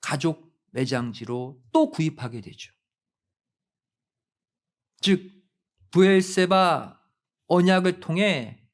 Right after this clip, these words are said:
우물을 확보한 게 먼저고 그 다음 헤브론 굴을 구입한 거예요. 이처럼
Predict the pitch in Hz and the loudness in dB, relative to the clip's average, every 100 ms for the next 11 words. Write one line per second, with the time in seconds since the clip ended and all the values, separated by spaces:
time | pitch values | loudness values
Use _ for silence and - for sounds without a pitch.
0 | _ _ 196 220 220 226 220 220 214 - | _ _ 0 2 2 0 0 -2 -6 -14
1 | _ 220 196 170 180 285 226 160 143 123 | _ -2 0 0 0 2 4 2 -2 -6
2 | 156 127 - _ _ _ _ _ _ _ | -6 -10 -14 _ _ _ _ _ _ _
3 | _ - 214 226 226 220 226 - _ _ | _ -2 2 4 4 0 -8 -14 _ _
4 | _ _ _ - 269 269 247 247 247 240 | _ _ _ -10 -8 -4 -4 0 -2 -2
5 | 240 - _ - 131 123 202 285 302 _ | -6 -12 _ -16 -12 -6 -4 -4 -6 _
6 | _ _ _ _ 110 101 - 135 135 - | _ _ _ _ -12 -12 -14 -14 -12 -14
7 | _ _ _ _ _ _ _ _ _ _ | _ _ _ _ _ _ _ _ _ _
8 | _ _ _ _ _ _ _ _ _ _ | _ _ _ _ _ _ _ _ _ _
9 | _ _ _ _ _ _ _ _ _ _ | _ _ _ _ _ _ _ _ _ _
10 | 165 175 170 175 170 147 131 | -6 0 0 0 -2 -10 -14